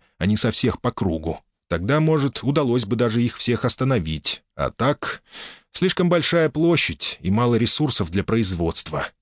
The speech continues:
Объёмы не те. Спустя сутки напряжённой работы вышла новая версия мин с маскировкой.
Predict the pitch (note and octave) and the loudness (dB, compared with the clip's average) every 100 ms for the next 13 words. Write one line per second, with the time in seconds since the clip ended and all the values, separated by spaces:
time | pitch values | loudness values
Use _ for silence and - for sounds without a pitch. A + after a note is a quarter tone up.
0 | _ - D2+ E2 A#2+ C3+ F2+ E2+ - - | _ -6 -2 0 2 2 2 -2 -2 -2
1 | D#2 - - _ _ _ _ _ _ _ | 0 -4 -10 _ _ _ _ _ _ _
2 | - - A2 - D3 - G3 - D3+ C#3 | -12 -2 0 2 0 2 0 0 0 2
3 | B2+ D#3 D3 C3+ C3+ C3+ E3 C#3+ A#2 F2 | 2 2 2 2 2 2 0 0 -2 -2
4 | G2 C3 C3 C3+ D3 G2 E2+ G2+ G#2 - | 0 0 2 2 2 2 0 0 0 0
5 | F#2 A2+ B2+ G#2+ - - G2+ - B2 F#2 | 2 2 2 0 -2 -2 -2 0 2 0
6 | - - D2+ | -2 -6 -8